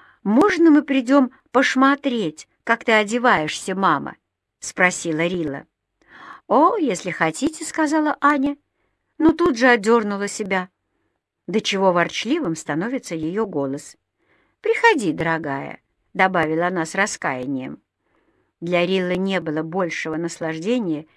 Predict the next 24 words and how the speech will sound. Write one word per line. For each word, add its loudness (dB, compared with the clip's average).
чем -4
смотреть, -2
как -6
мама 0
одевается. -6
Но 6
даже 6
Рилла 4
подумала, 0
что -8
самой 0
маме 0
этот -8
процесс -6
не -2
доставлял -2
особого -4
удовольствия -4
в -12
тот -12
вечер. -8
Аня 0
слегка -2
задумалась, -2